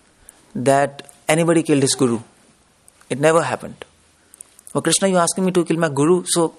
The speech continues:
he was in a problem, no? It seems as if he's attached to his family and he doesn't want to fight with them.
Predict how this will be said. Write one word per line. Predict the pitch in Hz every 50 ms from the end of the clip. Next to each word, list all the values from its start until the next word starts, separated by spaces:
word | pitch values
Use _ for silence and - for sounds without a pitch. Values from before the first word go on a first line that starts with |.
| - _ _ - - - -
he | - 175
was | 175 190 185 196
in | 190
a | 185
problem, | 185 180 143 143 143 143 143 131 123
no? | 127 139 147 - - - - - -
It | 170 156 - -
seems | - 214 220 208 -
as | - 147 156 160
if | 180 160
he's | 175 156
attached | 160 151 151 147 156 - -
to | - 156
his | 139 -
family | - 135 123 123 127 160 190 196 - - - - _ - - _ _ _ _ _
and | - 131
he | 135 131
doesn't | 139 131 143 147 143
want | 135 127 123
to | 151
fight | - 120 110 117 -
with | - -
them. | - 110 110 123